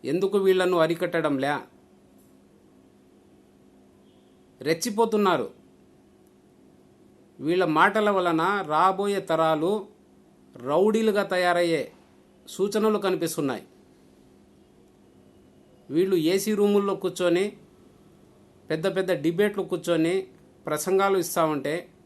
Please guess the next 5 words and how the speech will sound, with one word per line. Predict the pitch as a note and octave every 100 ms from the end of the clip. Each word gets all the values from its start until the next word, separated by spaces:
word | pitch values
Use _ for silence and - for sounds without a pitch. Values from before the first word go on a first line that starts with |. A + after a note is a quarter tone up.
| _ -
ఇక్కడ | C3+ - F#3+ G3 G#3+ - _ _ - - - - _ _ -
సామాన్య | D3 F3 G3+ G3+
కార్యకర్తలు | F3+ F3 F3+ F3 E3 D#3+ D3+ G3 - - -
కొట్టుకొని | - D#3+ G3+ A#3
సస్తున్నారు. | G#3 F#3 F#3 E3 C3 G2+